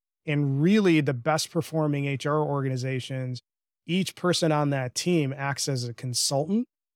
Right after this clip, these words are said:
And the more you hit that consultant mindset, the better supportive you are of your managers being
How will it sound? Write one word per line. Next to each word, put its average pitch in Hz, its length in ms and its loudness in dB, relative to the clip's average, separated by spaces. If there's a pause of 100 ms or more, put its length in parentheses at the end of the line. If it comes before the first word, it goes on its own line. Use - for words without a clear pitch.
(180)
And 147 180 2
the 143 60 2
more 160 480 4
you 165 220 4
hit 156 220 0
that 143 180 -2
consultant 160 600 0
mindset, 147 680 0
the 139 80 -4
better 151 520 2
supportive 139 720 0
you 135 260 -2
are 139 440 2
of 131 580 -2 (340)
your 139 220 0
managers 135 920 4 (300)
being 139 440 0